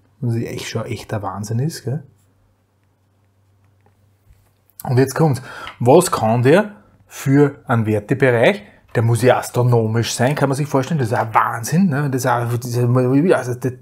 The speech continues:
schau das an. Da geht's ja von der, auch zehn hoch achtunddreißig auf zehn hoch achtunddreißig. Ja? Und jetzt haben wir da plus minus sieben Komma neun mal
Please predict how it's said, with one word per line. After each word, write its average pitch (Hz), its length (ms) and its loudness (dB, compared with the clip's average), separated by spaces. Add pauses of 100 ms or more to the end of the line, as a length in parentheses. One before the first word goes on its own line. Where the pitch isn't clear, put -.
schau 131 140 0
das 127 140 2
an. 196 160 4 (260)
Da 123 100 -2
geht's 123 200 4
ja 135 60 4
von 131 140 0
der, - 220 -2
auch 135 320 0
zehn 139 200 0
hoch 131 220 2
achtunddreißig 165 500 -2
auf - 200 -6
zehn 143 220 -2
hoch - 80 -6
achtunddreißig. 123 880 -6
Ja? 143 180 -2 (420)
Und 120 140 2
jetzt - 300 2
haben 160 100 4
wir 185 80 2
da 208 160 4 (440)
plus 131 440 0
minus 117 640 0 (180)
sieben 143 420 -2
Komma 110 300 -2
neun 104 580 -2 (440)
mal 113 480 0